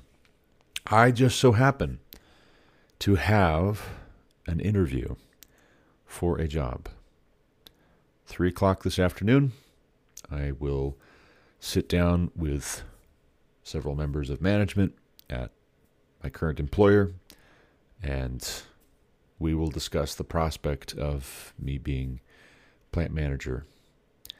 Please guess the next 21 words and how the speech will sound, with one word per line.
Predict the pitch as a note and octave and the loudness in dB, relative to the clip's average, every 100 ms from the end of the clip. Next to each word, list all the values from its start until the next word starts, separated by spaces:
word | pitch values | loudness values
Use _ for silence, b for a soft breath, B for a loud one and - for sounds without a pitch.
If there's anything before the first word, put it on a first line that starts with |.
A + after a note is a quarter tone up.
| B B B B _ | B B B B _
And | - D#2 D2+ D2 D2 - - _ _ _ _ _ - | -8 -4 -2 -4 -6 -10 -16 _ _ _ _ _ -2
I | A2 | 0
can | - | 2
say | A#2 - F3 G2 | 2 6 8 8
without | F#2 G2+ A2+ A#2+ | 8 6 4 4
reservation, | B2 G#2+ A2 A#2 - C2+ C2+ _ b b _ _ _ _ _ - - | 4 4 4 2 0 -8 -8 _ b b _ _ _ _ _ -14 -2
without | F2+ D#2+ A2 - | 2 6 4 4
qualification, | C3 D#3+ D3+ - - C2+ - C#2+ C2+ C2 _ _ b b b b b _ | 6 6 4 0 -2 -4 -2 -6 -6 -8 _ _ b b b b b _
that | E2 D#2+ - | 0 0 0
I | F2+ F#2+ | 0 2
am | E2 E2+ D#2+ D#2+ - - | 2 0 0 -4 -8 -2
quite | - A2 - | 2 2 2
content | B2+ C3 - C#2+ C#2 - - _ _ _ _ _ _ _ | 0 0 0 -2 -2 -8 -16 _ _ _ _ _ _ _
if | F2+ F#2 - - - _ _ _ - | 2 2 0 -12 -16 _ _ _ -6
the | E2 | -4
job | - D2+ D2+ C#2+ | 0 0 0 -4
is | C2+ | -4
not | D2 C2+ | -2 -2
offered | C2+ - D2 | -4 -6 -8
to | D#2+ | -4
me, | F2+ | -2